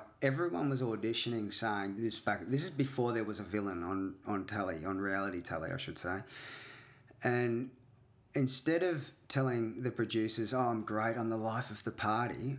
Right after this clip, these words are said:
I said, "I'm gonna drive everyone fucking mad." I said, "I argue a lot. I can't remember losing too many.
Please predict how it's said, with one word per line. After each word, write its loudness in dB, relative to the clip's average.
I 4
said, 0
"I'm 4
gonna 2
drive 0
everyone -4
fucking 0
mad." 0
I 0
said, 2
"I 4
argue 2
a -2
lot. 0
I -4
can't 0
remember 0
losing 0
too 0
many. 0